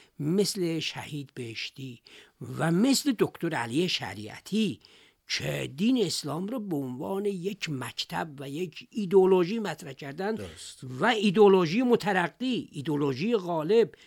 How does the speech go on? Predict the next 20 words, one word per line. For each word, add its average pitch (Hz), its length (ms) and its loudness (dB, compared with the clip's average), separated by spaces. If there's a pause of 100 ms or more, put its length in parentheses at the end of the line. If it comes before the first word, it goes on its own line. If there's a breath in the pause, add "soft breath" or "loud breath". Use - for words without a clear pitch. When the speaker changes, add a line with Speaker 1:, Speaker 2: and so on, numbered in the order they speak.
(240 loud breath)
Speaker 1:
در 277 160 2
مقابل 147 540 2
مثلاً 131 380 -6
مارکسیسم، 131 720 -4
لنینیسم، 120 580 -4 (400 loud breath)
در 208 180 0
مقابل 143 460 0
ای-، 143 680 -8
اگزیستانسیالیسم، 131 1160 -6 (300 loud breath)
لیبرالیسم، 151 880 2 (360 soft breath)
اه، 139 180 -6
چه 233 220 2
غربی 190 340 0
چه 135 180 -8
شرقی. 113 400 -14 (760 loud breath)
خب، 220 280 0
وقتی 233 340 2
که 262 160 0
این، 254 440 2
ام، 175 460 0